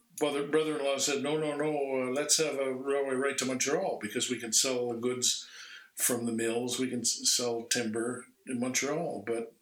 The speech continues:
it was too late. They were, they were broke. So that's where that, that's what happened to that railway. But, uh, it did allow the British to say, "Okay, you have railway con-, connection with Montreal," even though it was crummy. <laughs> And so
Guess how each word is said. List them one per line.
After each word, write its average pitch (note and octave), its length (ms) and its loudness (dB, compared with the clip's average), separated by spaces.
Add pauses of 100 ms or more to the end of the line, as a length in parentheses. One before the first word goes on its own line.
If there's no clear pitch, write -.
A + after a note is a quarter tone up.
(140)
it B2 60 -2
was B2+ 160 0
too D#3 140 4
late. C#3 320 -2 (260)
They A#2+ 100 0
were, A#2+ 220 -2
they C3 120 0
were A#2+ 160 0
broke. C3 460 0
So - 180 0
that's C3+ 260 2
where D#3+ 140 4
that, D3 240 0
that's D3+ 260 0
what C#3+ 120 2
happened D3+ 280 0
to C3+ 100 2
that A#2 180 0
railway. C3+ 500 0
But, C3 260 0 (580)
uh, A#2+ 280 0 (340)
it - 300 0
did F#3 280 2 (160)
allow C#3+ 680 0 (580)
the C#3 80 2
British D3 560 2
to C3+ 80 2
say, C#3 260 4
"Okay, C#3 800 0
you C3 180 0
have C3 220 0
railway B2+ 300 2
con-, B2+ 420 -2
connection C3 420 0
with A2 140 -6
Montreal," A#2+ 520 0
even B2 180 0
though A#2+ 80 2
it A2 160 -4
was G#2 120 0
crummy. A#2+ 480 -2
<laughs> - 40 -10 (500)
And C3+ 140 0
so C#3+ 400 2